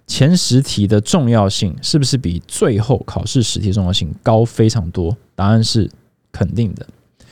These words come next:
他非-，就是他非常在意的就是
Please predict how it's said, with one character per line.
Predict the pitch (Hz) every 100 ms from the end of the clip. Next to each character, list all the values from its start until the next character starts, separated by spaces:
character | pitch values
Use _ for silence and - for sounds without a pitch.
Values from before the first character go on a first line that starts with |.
| _ - _ _
他 | -
非-， | 143 - 202 - _
就 | -
是 | 135 139 - _ _
他 | - 165
非 | - 202 240
常 | - 107
在 | 113 185 131
意 | 131
的 | 101
就 | 95
是 | 110 107